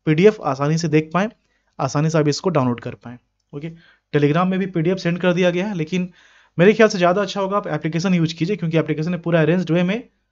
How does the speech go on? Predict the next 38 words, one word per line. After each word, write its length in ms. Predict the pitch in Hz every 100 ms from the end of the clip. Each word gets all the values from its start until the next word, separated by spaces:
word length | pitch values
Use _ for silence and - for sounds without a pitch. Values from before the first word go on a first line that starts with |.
| _ _ -
पीडीएफ़ 260 | 147 160
को 80 | 165
रखा 220 | 151 131
गया 180 | 120 117
है। 60 | 120
ठीक 160 | 233
है, 80 | 233 120 _ _ _ _ _ _
तो 120 | 156 -
आज 180 | 170 214
हम 80 | 208
लोग 160 | 214
पढ़ेंगे 260 | 190 190 214
बराकर 340 | 151 139 147
नदी, 320 | 175 147 170 269 _
तो 80 | 143
ये 140 | 139
लेक्चर 300 | 156 156 -
नंबर 300 | 170 175 208 - _ _ _ _
नाइन 280 | 139 120 117
है। 220 | 123 131 156 _ _ _ _ _ _ _ _ _ _
और 240 | 135 135 -
इसी 280 | 175 - 262
पर 200 | 262 165
बेस्ड 340 | 131 117 - _
अभी 220 | 147 196 214
जो 160 | 214
हम 140 | 180 180
लोग 200 | 196 -
पढ़ने 260 | 139 160
वाले 240 | 165 127 143
हैं, 280 | 131 110 123 _ _ _ _ _ _
अभी 340 | 139 131 202 233
हम 200 | 170 160
लोग 120 | 175
जो 120 | 165
पढ़ने 300 | 170 135 147
वाले 220 | 170 135 139
हैं, 540 | 131 - 113 151 180